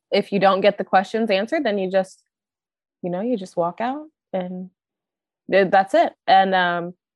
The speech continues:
I knew when I walked out of my interview that it went well. And I did, I felt pretty confident after that. And then,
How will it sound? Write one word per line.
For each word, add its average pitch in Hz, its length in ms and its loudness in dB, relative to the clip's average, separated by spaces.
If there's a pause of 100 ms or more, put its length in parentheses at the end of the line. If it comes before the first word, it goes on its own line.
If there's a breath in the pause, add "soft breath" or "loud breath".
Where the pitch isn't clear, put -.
(760)
I 220 160 6
knew 214 680 6 (340)
when 196 180 2
I 185 80 4
walked 180 320 6
out 175 120 2
of 175 100 -2
my 170 180 -4
interview 165 580 -6 (640)
that 180 220 4
it 170 100 2
went 165 280 -4
well. 160 580 -2 (1040)
And 165 560 -2 (100)
I 170 240 6
did, 170 280 4
I 185 140 2
felt 185 240 2
pretty 196 160 -2
confident 175 480 -4
after 170 220 -2
that. 165 260 2
And 170 120 -4
then, 165 280 -4